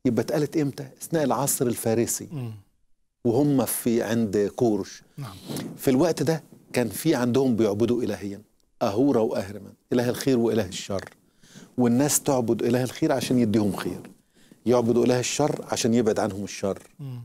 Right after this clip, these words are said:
Speaker 1: تمام؟ اللي حصل في الوقت ده، رحت دارس كلمة الشر، إيه المقصود بيها؟ هل المقصود بيها الشر بالكلمة دي؟ هل المقصود بيها المرض؟ هل المقصود بيها حرب؟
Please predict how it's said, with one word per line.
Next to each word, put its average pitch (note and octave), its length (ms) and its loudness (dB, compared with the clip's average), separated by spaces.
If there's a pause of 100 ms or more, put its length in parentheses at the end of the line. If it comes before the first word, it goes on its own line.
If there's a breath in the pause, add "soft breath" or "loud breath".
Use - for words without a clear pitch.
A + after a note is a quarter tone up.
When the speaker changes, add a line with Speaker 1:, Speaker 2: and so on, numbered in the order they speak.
(140)
Speaker 1:
تمام؟ B2+ 280 0 (680 soft breath)
اللي C3 280 4
حصل A#2 460 0
في - 200 -8
الوقت B2 340 0
ده، D3+ 200 0 (560 loud breath)
رحت C3 280 0
دارس D#3+ 380 2
كلمة D#3+ 460 0 (480)
الشر، A#2 520 2 (300)
إيه C3+ 60 4
المقصود A2+ 480 0
بيها؟ G2+ 340 -4 (540 loud breath)
هل E3 180 4
المقصود C3 580 4
بيها B2 400 0 (320)
الشر - 540 2 (340)
بالكلمة A2 420 2
دي؟ F#2+ 220 0 (500 loud breath)
هل C#3 160 2
المقصود A#2+ 440 0
بيها A2 300 0
المرض؟ B2 440 0 (600)
هل A#2 180 2
المقصود A2 500 0
بيها G2 640 0
حرب؟ D#3 340 -2